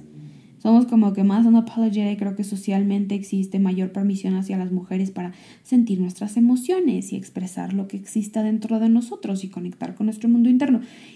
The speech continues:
Y para los hombres existe mayor condicionamiento, que de hecho voy a traer un episodio hablando de eso porque siento que es súper importante. Am, y me sorprendió un poco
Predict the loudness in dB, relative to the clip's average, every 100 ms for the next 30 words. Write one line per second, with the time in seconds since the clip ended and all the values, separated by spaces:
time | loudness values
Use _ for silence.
0 | 4 6 8 8 8 6 4 2 -2 -2
1 | -2 0 2 0 -2 -2 0 -2 -4 -6
2 | -8 -6 -6 -6 -8 -6 -8 -8 -6 -6
3 | -6 -12 -12 -12 -12 -10 -10 -10 -14 -16
4 | -12 -12 -12 -14 -8 -2 2 2 2 -2
5 | -6 -8 -6 -4 -4 -6 -20 -20 -20 -20
6 | -20 -20 -20 -20 -20 _ _ 10 10 8
7 | 4 -2 -6 -12 _ _ _ -20 2 8
8 | 8 8 4 6 8 10 8 4 2 -2
9 | -2